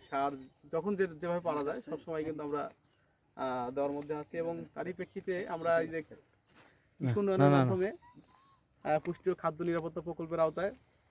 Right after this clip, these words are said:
Speaker 1: আহ, যে তরমুজ প্রদর্শনী, সেই তরমুজ প্রদর্শনী কিন্তু তাকে দিয়েছি এবং যে ফলন আমি দেখছি এগুলো যদি বাজারজাত করতে পারে হয়তো একটা,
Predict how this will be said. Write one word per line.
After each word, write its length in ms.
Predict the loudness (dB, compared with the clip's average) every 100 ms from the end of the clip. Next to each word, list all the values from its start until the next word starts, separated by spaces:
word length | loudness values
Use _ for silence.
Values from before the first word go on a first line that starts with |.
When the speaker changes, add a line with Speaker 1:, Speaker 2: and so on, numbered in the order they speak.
| _ _
Speaker 1:
আহ, 140 | -2 -2
যে 120 | 2
তরমুজ 320 | 4 6 4 2
প্রদর্শনী, 480 | 0 0 -4 -6 -8 -20 _ _ _ _ _ _
সেই 100 | -10
তরমুজ 260 | -6 -4 -4
প্রদর্শনী 340 | -6 -8 -6 -4
কিন্তু 200 | -4 -4
তাকে 200 | -4 -2
দিয়েছি 320 | -4 -6 -6
এবং 180 | -6 -4
যে 80 | -6 -8
ফলন 180 | -6 -4
আমি 160 | -6
দেখছি 280 | -10 -14 -16
এগুলো 200 | -14 -14
যদি 280 | -10 -6 -6
বাজারজাত 500 | -6 0 0 2 -4 -6
করতে 180 | -8 -6
পারে 140 | -4
হয়তো 200 | -4 -6
একটা, 320 | -2 0 0